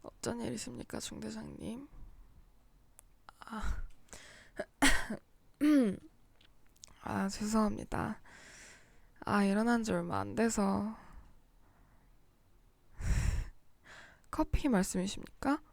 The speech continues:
아, 알겠습니다. 그럼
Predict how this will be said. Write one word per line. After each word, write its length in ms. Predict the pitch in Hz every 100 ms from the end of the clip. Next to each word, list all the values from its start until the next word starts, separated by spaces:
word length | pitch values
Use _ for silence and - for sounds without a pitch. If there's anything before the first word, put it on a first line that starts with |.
| - - - - - _ _ _ -
아, 560 | - 185 185 190 196 - - - - - -
알겠습니다. 840 | 180 190 - 202 185 - - 214 - - - - - - -
그럼 480 | - 190 185 185